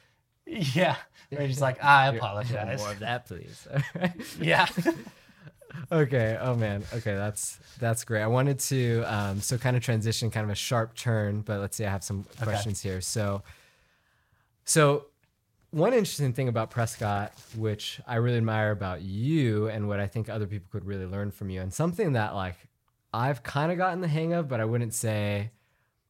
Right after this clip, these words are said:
Speaker 2: fully mastered, and I don't know if anyone ever fully masters this, but one thing that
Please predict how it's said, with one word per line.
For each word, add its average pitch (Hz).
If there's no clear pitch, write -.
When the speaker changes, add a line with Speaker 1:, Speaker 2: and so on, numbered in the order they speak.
Speaker 2:
fully 123
mastered, 113
and 110
I 127
don't 175
know 123
if 113
anyone 113
ever 101
fully 107
masters 90
this, 87
but -
one 123
thing 127
that 101